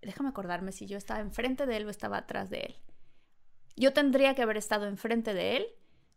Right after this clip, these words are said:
pero en vez de eso estuve atrás de él. Creo que así fue. El chiste es que no pude, no podía yo salir y ya finalmente hicimos dos intentos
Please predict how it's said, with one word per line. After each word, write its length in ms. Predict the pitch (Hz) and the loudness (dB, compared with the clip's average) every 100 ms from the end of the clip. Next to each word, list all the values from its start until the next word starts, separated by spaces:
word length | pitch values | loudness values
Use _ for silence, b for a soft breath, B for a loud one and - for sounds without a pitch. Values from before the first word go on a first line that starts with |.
| _ _ - | _ _ 2
pero 200 | 226 220 | 4 4
en 80 | |
vez 200 | 220 240 | 6 6
de 180 | 247 240 | 6 4
eso 180 | 247 294 | 4 2
estuve 300 | 269 226 214 | -2 -2 -2
atrás 300 | 208 202 202 | 0 0 0
de 120 | 196 | -2
él. 100 | 180 | -4
Creo 140 | 185 233 | -4 -4
que 80 | |
así 140 | 240 - | -4 -4
fue. 140 | - - - b b b b | -10 -16 -20 b b b b
El 140 | 262 | 4
chiste 180 | 330 370 | 8 6
es 100 | - | 8
que 160 | - - | 6 8
no 260 | 247 285 277 | 8 8 6
pude, 300 | 285 277 349 | 8 10 10
no 180 | 277 | 6
podía 240 | 247 247 233 | 4 6 6
yo 120 | 233 | 6
salir 300 | 233 208 226 | 2 2 4
y 80 | 233 | 6
ya 140 | 220 | 4
finalmente 580 | 226 240 233 226 208 220 | 4 2 4 2 2 -2
hicimos 420 | 247 226 254 247 | 0 2 2 2
dos 220 | 226 262 403 | 2 0 0
intentos 680 | 339 226 180 196 320 - | 0 0 0 0 -2 -4